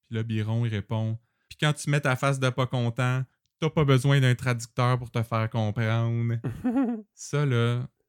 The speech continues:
Speaker 1: Marc-André, j'ai trouvé que c'est un beau message d'espoir. Hein ? Comme quoi, on n'a pas besoin de parler la même langue pour se comprendre.
Speaker 2: Ah oui, je devrais donner cette technique-là à mes élèves quand ils apprennent une autre langue et qu'ils savent pas comment s'exprimer.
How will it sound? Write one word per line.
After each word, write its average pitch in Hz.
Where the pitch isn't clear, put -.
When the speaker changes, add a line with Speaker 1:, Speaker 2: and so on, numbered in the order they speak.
Speaker 1:
Marc-André, 110
j'ai 117
trouvé 110
que 110
c'est -
un 101
beau 113
message 113
d'espoir. 113
Hein ? 123
Comme 110
quoi, 127
on 135
n'a 110
pas 117
besoin 113
de 165
parler 131
la 127
même 117
langue 117
pour -
se -
comprendre. 107
Speaker 2:
Ah 107
oui, 113
je 107
devrais 107
donner 131
cette -
technique-là 117
à -
mes 101
élèves 107
quand 98
ils 98
apprennent 110
une 101
autre 107
langue 120
et 101
qu'ils -
savent 92
pas 104
comment 101
s'exprimer. 104